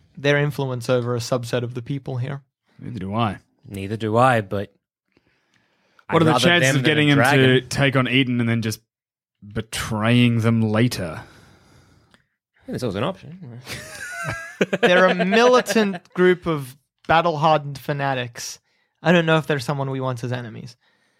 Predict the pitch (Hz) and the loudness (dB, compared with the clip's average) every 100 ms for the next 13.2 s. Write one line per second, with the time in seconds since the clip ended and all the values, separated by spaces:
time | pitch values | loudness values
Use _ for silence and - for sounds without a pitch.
0 | _ _ - 185 233 277 262 220 202 151 | _ _ -2 0 2 2 2 2 2 0
1 | - 147 - - - 175 - - 139 139 | -6 -10 -10 -12 -6 -4 -6 -10 -4 -4
2 | 139 151 147 139 156 - - _ _ - | -2 -2 -2 -4 -8 -10 -20 _ _ -2
3 | 170 190 - 156 143 131 143 123 123 - | 2 2 2 2 0 -4 -10 -10 -16 -20
4 | _ 156 156 165 165 180 160 151 156 151 | _ -2 0 0 -2 -4 0 0 -2 -4
5 | 175 196 247 - _ _ _ _ _ - | -6 -8 -14 -18 _ _ _ _ _ -4
6 | 151 190 190 - 160 147 143 143 135 131 | 2 2 0 -4 0 0 0 -6 -8 -10
7 | 123 135 131 127 120 123 123 _ _ _ | -12 -10 -6 -8 -8 -12 -14 _ _ _
8 | _ - 185 185 175 _ _ _ _ _ | _ -6 0 0 0 _ _ _ _ _
9 | - 165 175 165 170 151 _ - 180 208 | -4 0 0 0 -2 -2 _ -2 2 4
10 | 226 220 180 165 127 160 - 190 175 160 | 4 2 0 -2 -2 -6 -4 -2 -2 0
11 | 147 135 120 123 117 - 143 143 170 165 | 2 2 0 -8 -8 -2 0 0 0 0
12 | 156 147 143 135 - 131 131 127 131 117 | 2 2 -2 -4 -8 -4 -2 -4 -6 -8
13 | 123 | -10